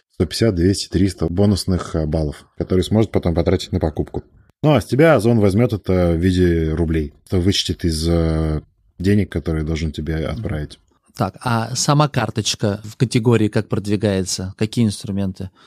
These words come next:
Speaker 2: Есть ли смысл, например, вот я опять же читал, что там в Амазоне есть смысл даже, э, самому попытаться там купить первые заказы, чтобы был там C T R у карточки, чтобы были отзывы, чтобы были конверсии.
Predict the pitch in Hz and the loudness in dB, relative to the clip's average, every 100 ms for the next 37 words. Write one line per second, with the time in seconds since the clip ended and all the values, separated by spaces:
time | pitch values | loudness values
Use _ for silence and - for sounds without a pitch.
0 | _ - 139 170 139 - 139 151 135 110 | _ -2 0 2 2 2 2 4 2 0
1 | 107 107 104 117 113 107 107 104 104 - | -2 -4 -2 0 0 -2 -4 -4 -4 -4
2 | - 110 104 110 104 98 92 107 113 120 | -2 -2 -2 -2 -2 -4 -8 -2 2 2
3 | 127 175 190 123 117 151 147 127 120 123 | 4 2 2 0 0 -2 -2 -4 -2 -2
4 | 113 113 - - _ - 113 113 107 - | 0 -2 -4 -20 _ -10 -4 -2 -2 -2
5 | 127 127 143 123 101 110 110 98 - 95 | 2 2 2 2 -2 -2 -2 -4 -4 -8
6 | 90 - - 127 170 - _ - 120 107 | -8 -12 -6 -4 -4 -6 _ 2 4 4
7 | 107 107 107 92 90 - 101 101 101 92 | 2 0 0 -2 -8 -8 -8 -4 -2 -2
8 | 90 - - 110 139 139 - 127 117 117 | -6 -6 -2 2 2 0 -2 -2 0 -2
9 | 110 110 107 110 - 113 110 - - 107 | -2 -4 -6 -6 -2 -2 -2 -6 -4 -4
10 | - - - 107 98 92 113 135 120 113 | -6 -10 -4 0 0 2 2 2 0 0
11 | 110 107 _ - - 107 107 104 101 95 | 0 -2 _ -16 -8 -6 -2 -2 -2 0
12 | 98 127 - 110 107 | 0 0 0 0 -2